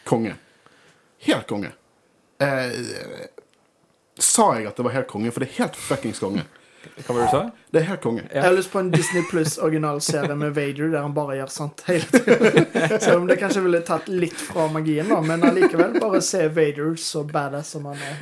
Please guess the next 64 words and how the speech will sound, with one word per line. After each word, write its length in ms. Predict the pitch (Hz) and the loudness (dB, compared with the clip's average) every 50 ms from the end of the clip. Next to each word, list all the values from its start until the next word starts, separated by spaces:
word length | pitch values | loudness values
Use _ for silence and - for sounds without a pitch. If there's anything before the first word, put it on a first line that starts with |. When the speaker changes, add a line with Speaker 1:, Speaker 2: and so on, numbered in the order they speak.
| - - - | -6 0 2
Speaker 1:
Ja, 160 | 131 127 120 | 4 4 4
Speaker 3:
hele 80 | 113 | 4
tiden. 80 | - - | 2 0
Speaker 1:
åh. 160 | 127 120 - | 0 2 2
Speaker 2:
Men, 180 | 143 147 151 156 - _ _ - | 2 2 0 -2 -8 _ _ -12
men 260 | - 147 147 139 143 139 135 | -6 -4 -2 -2 0 -2 -2
ja, 80 | 151 - - | -4 -4 -4
og 320 | - 147 143 143 139 139 | -4 -2 -2 -2 -2 -2
hun 160 | 143 143 143 | -2 -2 -2
blir, 400 | 139 151 151 135 123 120 113 113 113 110 | 0 0 0 0 0 -2 -2 -2 -2 -2
eh, 80 | 113 113 | -4 -4
stabbet. 560 | - - 113 113 117 120 139 156 - - - - - - _ _ _ _ _ _ _ _ - _ - | -4 -6 -4 -4 -2 -4 -6 -6 -8 -14 -16 -16 -16 -20 _ _ _ _ _ _ _ _ -20 _ -12
Speaker 1:
Hun 140 | - - 143 | -4 -2 0
ble 40 | 139 135 | 0 0
stabbet. 380 | - 120 101 101 87 85 - - | -2 -4 -4 -4 -6 -10 -10 -12
Speaker 2:
Som 240 | - - - 139 131 | -10 -4 -2 0 0
Speaker 1:
Skal 160 | 131 151 156 | 2 2 2
vi 140 | 147 147 - - - | 2 2 -2 -4 -4
Speaker 2:
i, 80 | - | -4
som 220 | 156 - 165 156 156 | -2 0 0 0 -2
òg 720 | - - 117 - - - 185 180 170 151 131 123 110 107 - _ - - - - - | -2 -4 -6 -6 -4 -2 0 2 2 2 2 0 -2 -8 -12 _ -16 -14 -8 -4 -2
har 140 | 127 131 135 | 0 0 0
vært 300 | 156 170 175 160 - - - | 0 -2 -4 -4 -8 -14 -10
kritikk 460 | - 135 - - 135 - - - - | -8 -6 -4 -6 -6 -6 -8 -10 -6
mot 160 | 127 120 110 | -4 -4 -2
denne 240 | 113 113 110 113 113 | -2 -2 -2 -2 -4
episoden. 460 | 113 104 104 101 107 101 104 - 98 90 | -4 -4 -6 -6 -6 -4 -4 -4 -2 0
Men, 220 | - - 131 135 139 | 0 2 2 4 4
Speaker 1:
<laughs> 40 | 143 | 4
Speaker 2:
eh, 300 | 143 143 143 143 139 156 - - - - - - - - - - | 4 2 2 2 2 2 2 0 -2 -4 -10 -12 -12 -12 -6 -4
du 140 | 160 147 165 185 170 | -2 0 2 2 4
har 100 | 160 147 | 4 4
gjort 220 | 147 143 143 - | 2 0 0 -2
en 60 | 135 131 | 0 2
del 60 | 131 190 | 4 4
Speaker 1:
Nei, 60 | 190 | 4
nei, 80 | 135 - 190 | 2 0 0
Speaker 2:
research. 180 | - 117 123 127 | 0 -2 -2 2
Speaker 1:
vi 120 | 156 160 151 | 2 2 4
venter, 240 | 151 151 151 - 147 | 2 0 0 -4 -4
for 80 | - | -2
det 60 | 143 143 | -2 -2
er 20 | 139 | -2
en 20 | |
lytter 240 | 139 139 - - 151 | -2 -4 -4 -4 -4
som 120 | 143 139 - | -2 -2 -4
stilte 420 | - - - 110 104 - - 120 | -4 -2 -4 -4 -4 -2 -4 -4
det 80 | 107 104 | -4 -4
spørsmålet. 460 | - - 123 - - - 101 82 80 180 | -4 -4 -6 -4 -4 -6 -4 2 4 4
Speaker 2:
Å, 60 | 202 | 6
Speaker 1:
Så 20 | |
Speaker 2:
ja, 60 | 214 214 | 6 4
men 160 | 202 214 226 | 4 4 4
da 60 | 226 | 4
Speaker 1:
tenker 180 | 208 196 180 - - | 4 4 2 2 2
Speaker 2:
kan, 100 | 190 180 | 0 -2
da 80 | 202 196 | -2 -2
kan 140 | - 185 | 0 2
vi 20 | 139 | 4
Speaker 1:
for 80 | 165 | 4
jeg, 140 | 160 135 156 | 4 4 4
Speaker 2:
vente. 160 | - 185 175 156 | 2 2 2 2
Speaker 1:
jeg, 140 | 180 185 170 | 2 0 0
jeg, 80 | 156 | 0